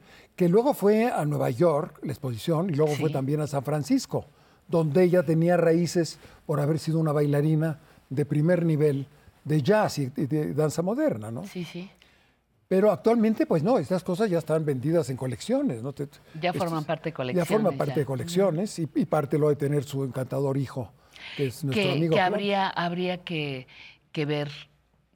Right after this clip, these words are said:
Speaker 2: qué, qué sigue, porque, bueno, esos talentos no se mueren, esos talentos evolucionan, creo, o, o crecen, salvo que haya una enfermedad o la muerte o,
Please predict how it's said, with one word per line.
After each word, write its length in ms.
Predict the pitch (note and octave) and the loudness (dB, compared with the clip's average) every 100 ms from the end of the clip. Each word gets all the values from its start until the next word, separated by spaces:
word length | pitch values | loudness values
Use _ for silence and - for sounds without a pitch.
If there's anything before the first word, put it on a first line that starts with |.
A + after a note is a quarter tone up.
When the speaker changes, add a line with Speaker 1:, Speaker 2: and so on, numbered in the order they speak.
| _ - | _ -12
Speaker 2:
qué, 260 | D#3 - - | -12 -10 -8
qué 120 | E3+ | -8
sigue, 400 | - A#3 - E3+ | -6 -10 -8 -10
porque, 600 | - C3 - D3+ C#3+ B2+ - - - - | -8 -12 -10 -6 -6 -8 -14 -20 -20 -8
bueno, 220 | G#3+ G3 | -4 -2
esos 260 | E3+ A3+ - | -2 -6 -2
talentos 720 | F3 D#3+ E3 D#3+ A3 A3 - - - _ _ | -2 0 -4 -4 -4 -6 -10 -20 -20 _ _
no 240 | F#3 F#3+ F#3 | -6 -4 -2
se 140 | G3+ | -2
mueren, 480 | E3 E3+ A#3+ F#3+ C#3+ | -2 -2 0 -2 -4
esos 240 | D3+ G3 - | -8 -8 -6
talentos 500 | E3 D#3 D#3+ F3 F3+ | -4 -4 -6 -6 -6
evolucionan, 840 | C#3+ C#3 C3 - G3+ G#3 C3+ A#2+ - | -4 -4 -6 -4 -4 -4 -6 -10 -6
creo, 360 | D#3+ F3 C#3+ - - - - | -4 -2 -4 -10 -20 -20 -16
o, 240 | - D#3 D3 | -4 -4 0
o 160 | E3 D#3 | -2 0
crecen, 340 | A#3 A#3+ A3+ F3 | -2 0 -4 -2
salvo 480 | A#3+ G#3+ G#3+ A#3 | 0 0 2 -2
que 100 | A#3 E3 | 0 0
haya 280 | D3 D#3+ | 0 0
una 200 | C#3+ B2+ | 0 -4
enfermedad 680 | C3+ - D#3+ D#3+ C#3+ C3 C#3+ | -6 -4 -4 -4 -2 -2 -2
o 60 | D#3+ | -4
la 120 | C3 | -6
muerte 720 | A#2+ C3 C#3+ C#3 - D3+ C#3+ C#3+ - - - - | -6 -2 -2 -2 -4 -6 -6 -8 -16 -20 -20 -18
o, 840 | - C#3 C3+ B2+ - A#2+ C3 A#2+ | -10 -6 -6 -6 -8 -8 -8 -10